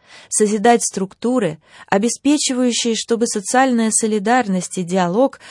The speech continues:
оставались постоянными признаками мира, в котором мы живем. Напряженность, вытекающая из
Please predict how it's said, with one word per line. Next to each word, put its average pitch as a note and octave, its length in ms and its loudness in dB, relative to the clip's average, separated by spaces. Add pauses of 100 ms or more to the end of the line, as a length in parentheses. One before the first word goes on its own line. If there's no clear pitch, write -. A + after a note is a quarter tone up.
(160)
оставались A#3+ 720 0 (200)
постоянными A#3+ 920 0
признаками F#3 960 -6 (100)
мира, A#3+ 420 0 (300)
в - 140 -20
котором F#3 420 -4
мы F3 160 -4
живем. D#3+ 560 -8 (1300)
Напряженность, F#3 1000 -2 (260)
вытекающая A#3 720 2
из G#3 100 2